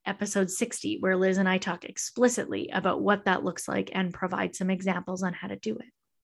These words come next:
By acknowledging that trade-offs exist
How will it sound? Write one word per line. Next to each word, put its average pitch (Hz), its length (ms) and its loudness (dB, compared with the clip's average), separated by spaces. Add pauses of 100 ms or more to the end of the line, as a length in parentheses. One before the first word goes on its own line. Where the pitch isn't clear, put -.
(1400)
By 269 140 10
acknowledging 277 1000 6
that 214 400 4
trade-offs 202 800 4
exist - 800 -6